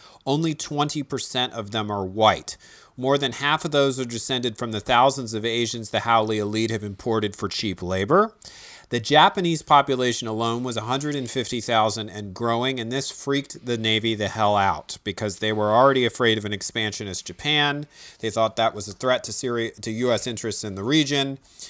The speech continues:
and maintaining control of Hawaii was the key to maintaining control of the entire region,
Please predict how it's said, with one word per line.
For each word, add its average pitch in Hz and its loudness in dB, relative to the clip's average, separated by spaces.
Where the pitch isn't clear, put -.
and 120 -6
maintaining 131 -2
control 123 0
of 113 -4
Hawaii 113 4
was 107 -4
the 110 -10
key 117 -4
to 110 -4
maintaining 104 -6
control 104 -6
of 98 -6
the 95 -8
entire 165 4
region, 123 -2